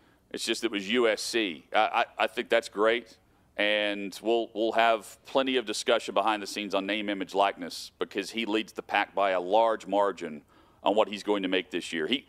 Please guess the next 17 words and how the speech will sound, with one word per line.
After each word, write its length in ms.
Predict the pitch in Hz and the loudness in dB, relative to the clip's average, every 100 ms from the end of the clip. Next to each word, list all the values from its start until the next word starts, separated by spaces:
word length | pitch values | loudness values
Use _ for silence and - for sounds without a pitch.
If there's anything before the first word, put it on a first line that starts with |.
| - - | -14 -4
he 140 | 131 | -2
nearly 420 | 131 180 233 208 | 0 0 0 -2
went 340 | 147 151 151 - | 0 0 0 -4
to 120 | 135 | -6
the 120 | 104 | -6
G 240 | 98 117 120 | -4 -2 0
League 400 | 95 76 - _ _ _ _ _ | -2 -4 -12 _ _ _ _ _
for 160 | 117 | -2
the, 160 | 107 101 - - | 0 -2 -8 -6
the, 400 | 107 107 101 95 - | -2 -2 -2 -8 -14
the 340 | 92 95 90 85 _ _ _ _ - | -8 -6 -6 -14 _ _ _ _ -2
N 140 | 135 | 0
B 160 | 135 131 | 2 0
A 100 | 117 | 0
G 200 | 120 127 | -2 0
League 220 | 120 104 | 0 -2
Unite 440 | 104 101 104 90 | -2 2 2 2